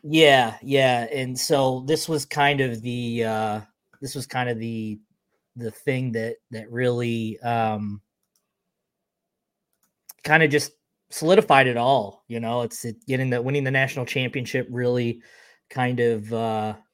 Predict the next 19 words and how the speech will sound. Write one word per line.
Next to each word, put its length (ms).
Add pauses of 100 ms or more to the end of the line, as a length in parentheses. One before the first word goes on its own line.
(1200)
really 320
just, 400
just 220
really 240
wrapped 320
up 160
the 80
deal. 320
But, 240 (180)
um, 420 (200)
yeah, 360
you 100
know, 180
here 260
the, 420
uh, 260 (1300)
here 160
we 140
are. 380